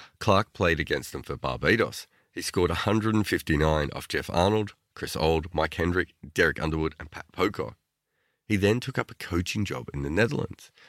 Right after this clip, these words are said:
and at the age of forty-one, his batting was, well, just as good. And against this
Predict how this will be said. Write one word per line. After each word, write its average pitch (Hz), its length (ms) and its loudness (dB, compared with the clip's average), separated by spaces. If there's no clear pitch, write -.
and 98 140 2
at - 60 -2
the 98 120 4
age 131 260 4
of 110 60 -4
forty-one, 85 720 -2
his - 140 -10
batting 95 360 0
was, 85 220 -4
well, 95 280 -8
just 104 260 -2
as - 80 -8
good. - 300 -2
And 95 120 2
against 107 300 4
this 117 160 -4